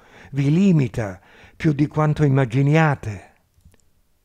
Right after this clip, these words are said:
Non trascurate più i vostri vicini di casa e le vostre persone più care,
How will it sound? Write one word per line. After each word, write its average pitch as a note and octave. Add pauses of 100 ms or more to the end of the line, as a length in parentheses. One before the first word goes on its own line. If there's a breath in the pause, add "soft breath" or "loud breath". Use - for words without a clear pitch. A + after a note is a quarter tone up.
(120)
Non D3+
trascurate C#3+
più D3
i C3+
vostri C3+
vicini C3+
di B2
casa C#3+
e -
le C3
vostre C3
persone B2+
più A#2+
care, G#2+